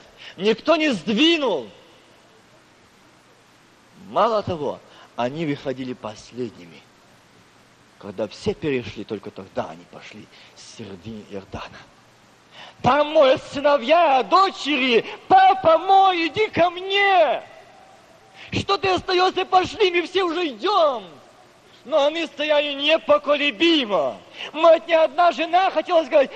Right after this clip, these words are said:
"Мужень мой дорогой, пошли! Разве ты один здесь возьмешь много?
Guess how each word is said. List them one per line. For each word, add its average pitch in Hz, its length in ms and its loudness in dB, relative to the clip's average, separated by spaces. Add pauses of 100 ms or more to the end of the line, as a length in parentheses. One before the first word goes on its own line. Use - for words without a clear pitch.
(140)
"Мужень 320 560 0
мой 311 320 -2
дорогой, 285 380 0
пошли! 359 920 -2 (640)
Разве 247 300 -4
ты 269 120 -6
один 247 280 -2
здесь 262 280 -16
возьмешь 247 200 -18
много? 254 340 -12